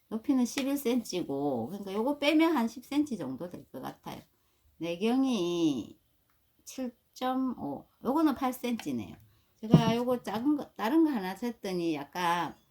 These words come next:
칠 점 오던데 요거는 팔이네요. 그러니까 칠, 칠 점 오에서 팔 정도 생각하시면, 내경을 생각하시면 될 것 같아요. 그러니까 요 저-, 높이가 십에 칠 점 오, 팔 센치니까 대풍은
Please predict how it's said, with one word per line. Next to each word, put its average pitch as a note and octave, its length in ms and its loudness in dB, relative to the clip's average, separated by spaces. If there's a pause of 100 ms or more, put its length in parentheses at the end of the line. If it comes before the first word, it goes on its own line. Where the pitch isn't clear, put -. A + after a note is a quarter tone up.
(100)
칠 D4+ 240 -10
점 D4 200 0
오던데 G3 520 -2
요거는 G#3+ 320 -2
팔이네요. G#3+ 680 -4 (360)
그러니까 G#3 240 -4
칠, D#4+ 280 -2
칠 - 460 -6
점 F4 200 4
오에서 F#3 420 0
팔 B3 220 -4
정도 B3 380 -2
생각하시면, E3 800 -6
내경을 C#3+ 440 -4
생각하시면 D#3+ 600 -6
될 A2+ 140 -12
것 A2+ 140 -12
같아요. - 340 -14 (640)
그러니까 F3 300 -4
요 A3 240 4
저-, - 120 -6 (340)
높이가 A3+ 440 0
십에 B3 720 0 (560)
칠 C#4 240 -6
점 B3 180 -2
오, G3+ 80 0
팔 A#3+ 220 -2
센치니까 D3+ 880 -2
대풍은 D#4+ 760 4